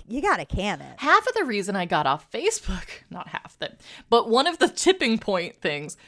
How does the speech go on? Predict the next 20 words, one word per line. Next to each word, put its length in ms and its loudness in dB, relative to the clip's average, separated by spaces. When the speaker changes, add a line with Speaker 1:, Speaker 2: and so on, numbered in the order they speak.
Speaker 2:
was 340 2
when 400 -2
Mandalorian 880 -4
came 260 -8
out, 420 -4
all 600 2
these 720 -8
regular 1040 -4
semi-nerdy 1200 -2
people 680 -6
just 420 -2
acted 400 -10
like 220 -8
they 80 -8
didn't 220 -6
know 180 -2
anything 600 -2
about 320 -6
any 300 -6
etiquette. 460 -10